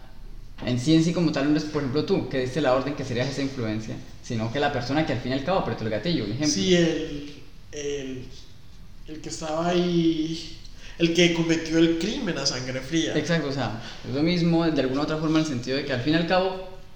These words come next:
Speaker 1: quien toma la última decisión por influencias o no que tengas,
Speaker 2: Eres tú.
Speaker 1: eres tú.
Speaker 2: Y aún así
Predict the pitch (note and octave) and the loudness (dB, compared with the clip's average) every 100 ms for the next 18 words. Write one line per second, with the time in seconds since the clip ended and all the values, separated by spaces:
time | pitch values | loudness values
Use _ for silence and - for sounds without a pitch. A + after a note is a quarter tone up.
0 | - - C#3 B2+ D3 F#3 F#3 C3 - F3 | -14 -4 -2 0 2 2 4 2 2 2
1 | F3 F#3 E3+ D3 B2+ D#3+ D3 C3 B2 B2 | 2 2 2 0 2 2 2 0 0 0
2 | B2 C3 C#3 D#3+ D#3+ B2 B2 E3+ - - | 0 0 0 0 0 -2 -2 -6 -8 -8
3 | A#2 B2 A2+ A#2+ - - - - - E3 | -4 -2 -2 -4 -6 -12 -14 -14 -6 -4
4 | D3+ - G3 F3 - - G3+ F#3+ F3+ E3+ | -4 -2 0 2 0 -2 2 4 6 6
5 | E3 - - - - - - - - - | 4 2 -8 -12 -14 -14 -14 -14 -14 -14
6 | - - - - - D3+ D3 D#3+ D#3 E3 | -12 -10 -10 -12 -10 -6 -4 -4 2 6
7 | E3 D#3+ D#3 - | 8 6 4 -4